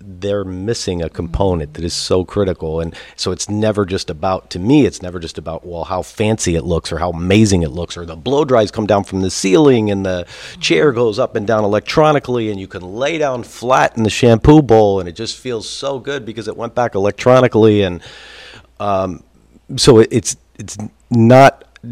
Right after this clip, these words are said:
just about, I mean, that's an aspect of it, but the other aspect being that,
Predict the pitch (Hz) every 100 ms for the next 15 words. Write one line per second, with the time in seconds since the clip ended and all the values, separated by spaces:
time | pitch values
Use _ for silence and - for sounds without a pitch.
0 | 104 90 120 113 - 95 98 90 101 107
1 | - - 87 85 90 - 117 - 120 131
2 | - 110 98 107 110 113 110 107 - 98
3 | - 107 101 95 90 85